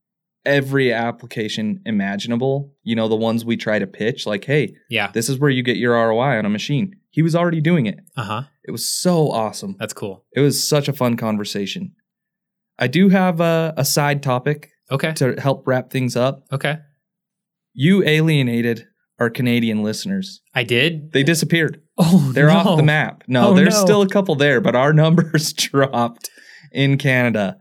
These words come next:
Speaker 2: Oh, no.
Speaker 1: Um, <laughs> oh, don't. <laughs> I, come back, Canada.
Speaker 2: I'm sorry.
Speaker 1: You're not listening to know to come back, but any neighbors to Canada, let 'em know. I guess that's us, but, uh,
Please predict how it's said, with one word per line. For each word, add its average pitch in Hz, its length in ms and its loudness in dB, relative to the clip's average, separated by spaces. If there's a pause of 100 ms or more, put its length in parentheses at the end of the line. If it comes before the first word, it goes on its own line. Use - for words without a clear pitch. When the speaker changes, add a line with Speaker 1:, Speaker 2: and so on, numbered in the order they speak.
(120)
Speaker 2:
Oh, 123 320 -4
no. 107 800 -4
Speaker 1:
Um, 127 320 2 (140)
<laughs> - 180 -10
oh, 185 120 4
don't. 277 300 2 (920)
<laughs> - 760 -18
I, 196 460 0 (220)
come 220 220 4
back, 143 240 2
Canada. 139 360 2
Speaker 2:
I'm 143 100 4
sorry. 180 180 4
Speaker 1:
You're - 80 6
not - 220 2
listening 175 400 4
to 139 100 2
know 180 160 4
to 175 80 2
come 120 240 0
back, 117 340 -2
but 110 240 -2 (840)
any 170 180 2
neighbors 180 760 0 (200)
to 151 100 -2
Canada, 156 580 0
let 139 200 0
'em 151 80 2
know. 135 400 -2 (260)
I 113 60 -8
guess 135 200 0
that's 143 220 0
us, 127 360 -2
but, - 340 -2 (580)
uh, 131 200 0